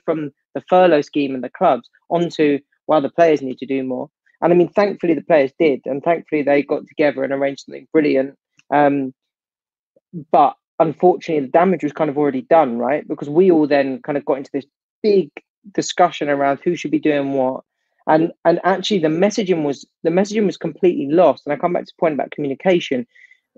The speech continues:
The, the, the point was completely lost. It's become, like, almost like a bit of a witch hunt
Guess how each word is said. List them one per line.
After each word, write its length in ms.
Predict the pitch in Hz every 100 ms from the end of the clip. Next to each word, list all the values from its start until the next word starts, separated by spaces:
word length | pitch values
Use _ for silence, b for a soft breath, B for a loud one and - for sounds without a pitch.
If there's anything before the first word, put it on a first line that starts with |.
| _ _
The, 140 | 156 - _ _
the, 280 | - 175 165 -
the 100 | -
point 420 | - 233 226 -
was 100 | 190
completely 560 | 190 185 190 190 170 165
lost. 260 | 180 - 156
It's 140 | 143
become, 460 | 170 - 202 196 -
like, 200 | 156 -
almost 300 | 185 185 147
like 80 | 139
a 40 |
bit 140 | 143 151
of 80 | 143
a 60 |
witch 380 | 139 175 - -
hunt 180 | 139